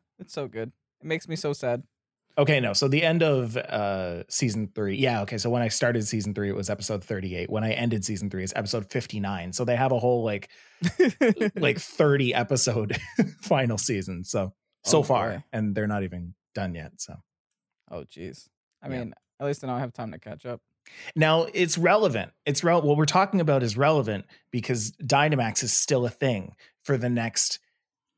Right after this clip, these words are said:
Speaker 2: like, I don't know, couple of months. After that, we can't talk, we can't talk about Attack on Titan anymore because it makes absolutely no sense. Unless the, uh, Scarlet and Violet Pokemon still get big.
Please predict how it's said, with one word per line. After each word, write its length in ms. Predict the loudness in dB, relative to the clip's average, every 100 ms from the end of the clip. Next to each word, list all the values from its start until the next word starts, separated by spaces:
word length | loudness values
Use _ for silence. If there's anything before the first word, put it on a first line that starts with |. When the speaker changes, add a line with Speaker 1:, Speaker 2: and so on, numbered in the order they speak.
| _ -2
Speaker 2:
like, 400 | 0 0 -4 -16 _ _ 0
I 100 | 0
don't 140 | 2 0
know, 140 | -2
couple 380 | -2 -2 0 0
of 40 |
months. 560 | 0 0 -2 -2 -2 -2 _ _
After 320 | 0 0 -2 -2
that, 380 | 0 2 0
we 120 | -2 -2
can't 260 | -2 -2
talk, 380 | -2 -4 -4 -4
we 140 | -2 0
can't 200 | 0 0
talk 220 | -2 -2
about 180 | -2 -2
Attack 240 | -4 -4
on 100 | -4
Titan 260 | -2 -2 -2
anymore 260 | -4 -4 -6
because 240 | -8 -8
it 80 | -6
makes 280 | -6 -6 -2
absolutely 600 | 0 0 0 0 0 -2
no 120 | -2
sense. 680 | -2 -2 -2 -4 -6 -6 -8 _ _ _ _ _ _
Unless 720 | 2 2 4 4 4 4 2 0 _ _ _ _ _ -6
the, 640 | 0 2 2 2 0 -2 -4 0
uh, 500 | 2 2 2 -2 -4
Scarlet 580 | -2 2 4 4 2 0 -4
and 300 | 0 0 2
Violet 440 | 2 4 2 0
Pokemon 500 | -2 -4 -2 -4 0
still 340 | 0 2 2 2
get 280 | 0 0
big. 380 | -2 -2 -4 -12